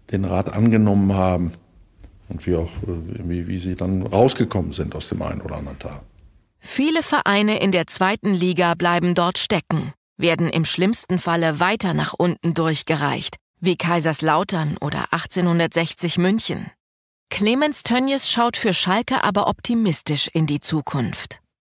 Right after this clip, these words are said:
Speaker 1: Ich sehe das Risiko nicht so groß, dass wir du-, also warum, warum heißt es, ja, Schalke, äh, läuft Gefahr, äh, durchgereicht zu werden? Ich sehe die Gefahr nicht so groß.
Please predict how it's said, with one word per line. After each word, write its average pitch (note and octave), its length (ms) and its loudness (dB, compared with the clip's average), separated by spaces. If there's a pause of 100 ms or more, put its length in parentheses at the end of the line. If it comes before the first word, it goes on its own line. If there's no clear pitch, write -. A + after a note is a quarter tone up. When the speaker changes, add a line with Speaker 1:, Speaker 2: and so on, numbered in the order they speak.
(400)
Speaker 1:
Ich - 180 2
sehe A#2 300 8
das G#2+ 240 4
Risiko G2+ 440 4
nicht F#2+ 300 2
so C#2+ 240 -4
groß, C#2 440 -8
dass - 220 -4
wir E2 120 0
du-, - 220 -4
also D#2 180 -2 (360)
warum, A2 540 4 (240)
warum G2+ 360 4
heißt A2 240 4
es, G#2 120 0
ja, A#2 460 6
Schalke, G#2+ 340 2
äh, G2+ 460 -4
läuft G2+ 320 2
Gefahr, G#2 540 4
äh, F#2 500 0 (360)
durchgereicht F#2 560 2
zu - 140 -6
werden? D2+ 180 -8 (760)
Ich - 80 -10
sehe A2 160 6
die G#2+ 120 4
Gefahr G#2 320 4
nicht G#2 220 4
so A#2+ 120 4
groß. G#2+ 460 4